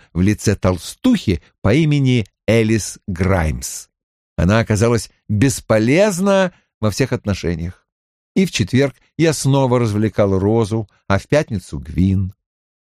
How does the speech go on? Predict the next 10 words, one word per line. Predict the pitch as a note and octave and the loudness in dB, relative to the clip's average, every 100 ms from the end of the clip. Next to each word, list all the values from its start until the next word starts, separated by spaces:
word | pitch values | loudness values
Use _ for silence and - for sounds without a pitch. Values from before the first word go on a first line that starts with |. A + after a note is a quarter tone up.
| _ - | _ -10
Все | - F3+ G3 | 0 2 2
попытки | E3+ E3+ - G3+ E3 - A#2+ | 0 -2 0 0 0 -2 0
выудить | A2+ B2 G#3+ F3 B2+ B2 | 2 2 4 2 2 0
из | C3 C3 B2 | 0 0 2
них | E3 A2+ | 2 0
что-то | - D3 - | -2 -2 0
новенькое | A#2+ B2 G#3+ B3 G#3+ - G#2 E2+ D#2+ - _ _ - | 0 2 2 2 0 0 0 0 -4 -12 _ _ -2
пропадали | E3+ E3+ F3 E3+ F3 D3+ | 0 2 0 2 2 0
в | - | -4
туне, | - A#2 G#2+ G2+ G2+ | -2 0 2 2 0